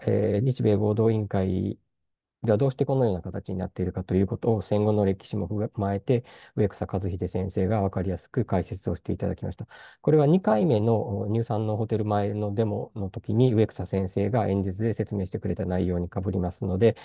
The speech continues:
こちらの演説のリンクも貼りたいと思います。それから、吉田俊博先生、えー、が、まあ、横田空域の書籍を私、あの、紹介したことがあると思うんですが、これを執筆された先生になります。それから、いつもデモを一緒にやっている甲斐さん、川口さん、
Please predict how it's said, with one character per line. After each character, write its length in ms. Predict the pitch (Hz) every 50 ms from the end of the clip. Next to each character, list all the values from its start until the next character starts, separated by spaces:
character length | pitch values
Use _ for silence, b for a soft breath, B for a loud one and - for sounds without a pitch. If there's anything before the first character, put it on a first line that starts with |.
| B B B
こ 120 | - -
ち 80 | 101 113
ら 100 | 107 101
の 180 | 104 104 - 107
演 120 | 104 104
説 200 | 98 101 - -
の 160 | 113 113 110
リ 100 | 101 104
ン 60 | 92 92
ク 100 | - 107
も 80 | 95
貼 100 | - 98
り 80 | 92 92
た 120 | - 95 87
い 60 | -
と 100 | - 87
思 140 | 90 85 87
い 20 |
ま 80 | 90 90
す。 120 | - - B B B B B B B B
そ 60 | - 131
れ 80 | 131
か 140 | 127 - 139
ら、 160 | 143 135 127
吉 240 | - 123 120 - 143
田 100 | 143 143
俊 240 | - 151 139 - 147
博 160 | 139 110 95
先 220 | - - 98 92
生、 320 | 90 - - 95 92 90 - _ -
え 260 | 101 90 85 90 90 - -
ー、 60 | -
が、 160 | 117 - 104
ま 140 | 107 110 107
あ、 40 | 113
横 160 | 127 - 147
田 120 | - 165
空 200 | - - - 151 131
域 140 | 98 -
の 80 | 92 85
書 140 | - - 87
籍 220 | - - - 104
を 40 | 90
私、 380 | 92 95 - 95 - - 98 95
あ 80 | 87
の、 60 | 90
紹 160 | 90 - 98 92
介 180 | - 95 87
し 40 | -
た 100 | - 92
こ 80 | - 92
と 100 | - 90
が 60 | 87
あ 60 | 92
る 40 | 92
と 100 | - 92
思 140 | 90 87 90
う 20 |
ん 40 | 90
で 60 | -
す 100 | - 107
が、 120 | 110 101 B B B B B
こ 100 | - 139
れ 60 | 139
を 60 | 131
執 140 | 123 - 120
筆 200 | - - 113 -
さ 160 | - - 104
れ 80 | 92 90
た 100 | - 87
先 200 | - - 87 85
生 120 | - 92
に 200 | 87 87 92 95 - _ -
な 100 | 104 92
り 80 | 82 90
ま 100 | 87 82
す。 120 | - _ B B B B B B B
そ 100 | - 151
れ 60 | 143
か 100 | - 180
ら、 80 | 156 135
い 80 | 123
つ 120 | 120 - 127
も 200 | 113 104 - -
デ 120 | 113 113 113
モ 140 | 107 98 92
を 60 | 92
一 60 | 95
緒 160 | - - 98
に 140 | 92 92 92
や 60 | 92
っ 40 | 92
て 160 | - - 98
い 40 | 95
る 160 | 113 113 107
甲 160 | - - -
斐 80 | 104 98
さ 160 | - - 92
ん、 80 | 90 92
川 200 | - 101 92 92 90
口 180 | 90 - -
さ 200 | - - 87 92
ん、 60 | -